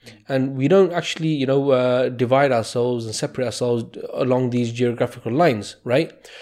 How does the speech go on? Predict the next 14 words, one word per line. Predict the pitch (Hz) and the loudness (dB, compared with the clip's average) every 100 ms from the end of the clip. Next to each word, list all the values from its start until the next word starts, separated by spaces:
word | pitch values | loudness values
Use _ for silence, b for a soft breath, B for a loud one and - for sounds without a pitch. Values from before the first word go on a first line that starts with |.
| B B | B B
So | - 156 135 B B | 6 8 6 B B
wherever | 139 180 220 214 | 2 4 4 6
a | 185 | 4
Muslim | 190 190 - 170 | 2 0 0 2
is | 165 | 2
around | 143 139 123 | 2 2 0
the | 113 | 2
world, | 170 139 170 - b b b - | 4 4 2 -4 b b b 0
you | |
know, | 123 123 - - | 2 2 -2 0
his, | 165 202 156 - | 4 4 2 -4
uh, | 160 143 139 139 139 - | 0 2 4 2 0 0
his | 170 143 | -2 2
vision | 143 190 135 143 | 4 4 4 0